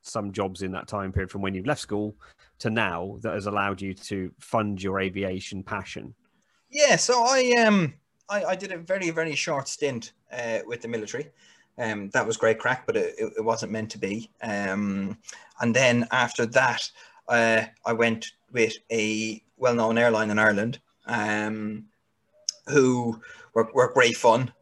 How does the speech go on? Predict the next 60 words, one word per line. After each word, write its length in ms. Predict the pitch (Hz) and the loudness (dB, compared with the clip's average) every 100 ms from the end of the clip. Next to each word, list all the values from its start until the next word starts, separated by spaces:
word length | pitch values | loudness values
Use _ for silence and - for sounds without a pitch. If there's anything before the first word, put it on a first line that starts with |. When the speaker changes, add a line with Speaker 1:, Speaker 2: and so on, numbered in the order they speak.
| _ | _
Speaker 2:
um, 880 | 92 110 110 110 110 113 107 107 - _ _ _ _ - | -2 2 2 0 -2 -2 -4 -6 -10 _ _ _ _ -2
and, 180 | 117 95 | 0 2
and 260 | 117 104 | 0 -2
to, 100 | 117 | -4
to 100 | 104 113 | 0 4
work. 200 | 120 - | 4 4
But 100 | 107 | 4
I 80 | 127 | 4
just, 180 | 131 | 0
it 100 | 110 | 0
got 160 | 131 151 | 2 2
to 80 | 151 | 2
a 40 | |
stage 220 | 147 131 | 2 4
where 80 | 110 | 4
I 40 | 131 | 2
just 160 | - | 2
wanted 180 | 117 110 | 0 0
to 60 | 98 | 0
fly 260 | 110 113 | 4 4
for 120 | 113 | 4
a 40 | 107 | 4
living, 220 | 107 92 | 2 0
and 80 | 101 | -4
I 60 | |
didn't 220 | 117 117 107 | -4 -4 -2
mind 240 | 107 110 | -2 -2
what 160 | 117 110 | 0 0
I 60 | |
did. 280 | 107 107 - - - - - | -2 -6 -8 -14 -16 -16 -2
So 140 | - | 4
I 40 | 113 | 4
went 160 | 120 | 4
as 100 | 110 | 0
Speaker 1:
Mm. 40 | 98 | 4
Speaker 2:
crew 200 | 143 131 | 4 4
with 140 | 110 | 0
this 140 | 110 120 | 0 4
well-known 340 | 117 113 110 | 6 6 4
airline 380 | 113 113 110 107 | 4 2 0 -4
in, 180 | 104 101 | -6 -6
in 180 | 127 110 | -6 -2
Ireland, 420 | 113 113 117 - _ 120 | -2 -2 -6 -12 _ -6
um, 760 | 110 110 107 107 104 104 101 - _ - | -4 -2 -2 -2 -2 -4 -8 -14 _ -4
and 100 | 123 | 0
that 140 | 139 | 0
was, 160 | 113 - | 0 -4
that 120 | 120 | -4
was 100 | 101 | -2
great 260 | - 107 113 | 0 0 0
fun, 340 | 110 95 90 95 | -4 -6 -8 -6
um, 400 | 113 107 104 110 _ | -4 -4 -6 -10 _
do, 140 | - 110 | -6 -6
doing 360 | - 113 113 | -4 -4 -4
all 180 | 107 107 | -4 -4
that. 180 | 117 107 | -4 -6
And 100 | 113 | -4
then 240 | 113 113 - - - - - - - | -4 -4 -8 -20 -18 -18 -20 -20 -8
kind 180 | - | 0
of 80 | 147 | 2